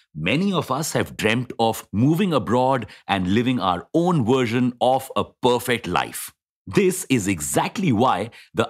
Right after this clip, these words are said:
amount Indian students spend on overseas education is set to grow from the current twenty-eight billion U S dollars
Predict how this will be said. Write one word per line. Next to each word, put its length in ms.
amount 400
Indian 360
students 540
spend 500
on 280
overseas 580
education 600
is 180
set 400
to 60
grow 360
from 240
the 80
current 480
twenty-eight 840
billion 360
U 180
S 100
dollars 420